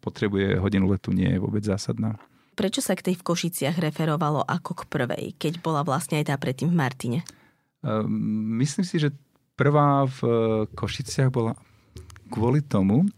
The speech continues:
Speaker 1: že to bola prvá práve takzvaná alogénna transplantácia. Čiže to boli ostrovčeky od cudzieho darcu, pokiaľ tá prvá v Martine bola tiež prvá,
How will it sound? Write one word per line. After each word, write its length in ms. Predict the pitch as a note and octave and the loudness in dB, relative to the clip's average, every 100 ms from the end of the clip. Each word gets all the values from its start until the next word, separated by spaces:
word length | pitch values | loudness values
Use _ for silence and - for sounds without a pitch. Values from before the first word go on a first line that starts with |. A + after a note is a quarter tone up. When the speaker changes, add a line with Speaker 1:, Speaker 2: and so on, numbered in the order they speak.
| - - | -10 -6
Speaker 1:
že 600 | G#2+ G#2+ A2+ A2 G#2+ G#2 | -4 0 2 2 2 0
to 140 | - A2+ | 0 0
bola 120 | G#2 - _ _ - | 0 -2 _ _ -4
prvá 380 | C#3+ B2 A#2+ A#2 | 0 4 2 2
práve 680 | - A2+ G#2+ G#2+ G#2+ G#2+ - - - _ - | 0 2 2 2 2 0 -6 -20 -20 _ -6
takzvaná 460 | A2+ G#2+ G#2+ G#2+ - | -2 2 2 2 0
alogénna 560 | A#2 C3+ B2+ F#2+ - - | 2 4 4 2 2 0
transplantácia. 720 | - - - - - G2+ - | -4 -4 -2 -4 -2 -4 -4
Čiže 320 | G2+ G#2 A2 | -2 -2 -2
to 80 | - | 0
boli 240 | G#2+ G#2+ G2+ | 0 2 2
ostrovčeky 1040 | A#2 B2 - C3 - B2+ - B2 A#2 A#2 - | 2 0 2 0 0 -6 -2 0 0 0 -2
od 240 | A2 - - - | -6 -6 -20 -10
cudzieho 800 | - B2 A2+ A2 A2 A2 G#2+ A#2 - _ _ - | -2 -2 0 0 0 -2 -2 -4 -12 _ _ -6
darcu, 640 | G#2 G2+ B2 - A2 C3 | 0 0 0 -2 -2 -2
pokiaľ 300 | - - G#2+ - | -4 -4 -4 -4
tá 320 | - G#2+ G#2+ _ _ _ - | -4 -2 -2 _ _ _ -2
prvá 560 | A#2+ A2+ G#2+ G#2 G#2 - _ _ - | 0 4 2 2 0 -2 _ _ -2
v 60 | |
Martine 880 | G2+ G2 G#2+ - C3 C#3+ D3+ D#3+ E3+ | 2 2 0 2 4 4 4 2 0
bola 240 | - A2 | 0 -2
tiež 320 | G#2+ A2+ G#2+ - | 0 -2 -4 -6
prvá, 640 | - A2+ C3+ D3 D#3+ | -6 0 0 2 0